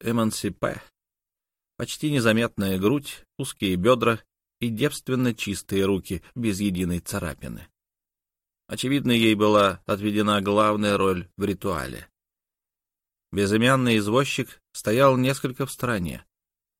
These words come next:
Следователь его даже не сразу узнал. Густая расчесанная борода опускалась до груди. Высокий лоб, почти без бровей,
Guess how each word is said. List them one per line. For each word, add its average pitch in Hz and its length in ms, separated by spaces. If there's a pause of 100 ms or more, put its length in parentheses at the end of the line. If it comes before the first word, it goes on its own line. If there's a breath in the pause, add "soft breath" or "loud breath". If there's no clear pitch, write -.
(220)
Следователь 117 560
его 113 220
даже 110 500
не 107 160
сразу 104 400
узнал. 113 480 (640)
Густая 107 640
расчесанная 101 720
борода 87 580 (180)
опускалась 127 800
до 113 140
груди. 98 420 (560)
Высокий 117 380
лоб, 110 280
почти 104 300
без 98 180
бровей, 98 460